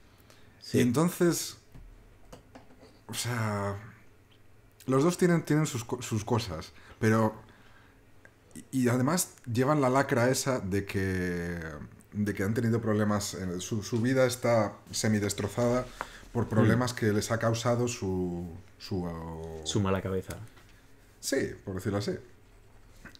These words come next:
Speaker 1: Hmm.
Speaker 2: Y, pero es que todos los demás que, que hablan continuamente de esa lacra están como... están peor
Speaker 1: Igual,
Speaker 2: aún.
Speaker 1: igual.
Speaker 2: <laughs>
Speaker 1: Pero es que,
Speaker 2: Entonces,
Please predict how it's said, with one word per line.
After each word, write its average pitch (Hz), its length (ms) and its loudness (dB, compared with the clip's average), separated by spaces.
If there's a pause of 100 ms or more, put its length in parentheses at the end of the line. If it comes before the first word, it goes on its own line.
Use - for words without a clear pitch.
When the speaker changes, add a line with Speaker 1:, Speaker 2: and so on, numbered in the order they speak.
(140)
Speaker 1:
Hmm. 117 160 0
Speaker 2:
Y, 147 120 0
pero 143 320 2
es 143 80 -2
que 175 100 4
todos 190 380 4
los 185 160 4
demás 139 560 0 (260)
que, 104 500 0
que 101 360 0
hablan 127 340 2
continuamente 117 680 2
de 92 80 0
esa 120 160 0
lacra 117 440 0 (360)
están 147 360 -2
como... 139 420 0 (340)
están 143 280 0
peor 160 260 8
Speaker 1:
Igual, - 100 8
Speaker 2:
aún. 127 300 4 (300)
Speaker 1:
igual. 107 300 2
Speaker 2:
<laughs> - 1500 0
Speaker 1:
Pero 233 160 10
es 165 100 4
que, 202 160 10
Speaker 2:
Entonces, 156 560 2